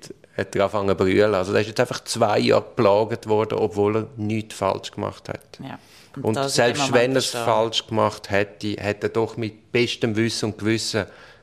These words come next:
Speaker 1: sich dieser schwierigen covid-Verordnung zugewendet. Und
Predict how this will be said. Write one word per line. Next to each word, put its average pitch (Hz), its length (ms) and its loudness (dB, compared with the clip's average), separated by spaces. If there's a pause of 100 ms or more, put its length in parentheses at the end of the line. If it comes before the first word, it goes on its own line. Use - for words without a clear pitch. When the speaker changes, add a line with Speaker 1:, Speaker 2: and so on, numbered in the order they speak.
(120)
Speaker 1:
sich 98 200 -6
dieser 98 380 2
schwierigen 113 600 2
covid-Verordnung 104 1080 2
zugewendet. 98 800 0
Und 101 260 -6